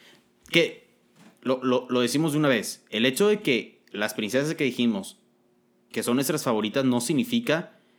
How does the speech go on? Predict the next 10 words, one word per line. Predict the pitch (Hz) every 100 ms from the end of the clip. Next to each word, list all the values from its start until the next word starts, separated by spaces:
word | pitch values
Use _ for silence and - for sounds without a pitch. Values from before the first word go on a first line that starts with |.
| _
que | -
apoyemos | 107 110 101 131 131
muchas | 131 135
de | 127
las | 110 -
ideas | 101 107
que | -
vienen | 104 104
aquí, | 98 101
porque | - 110 107 90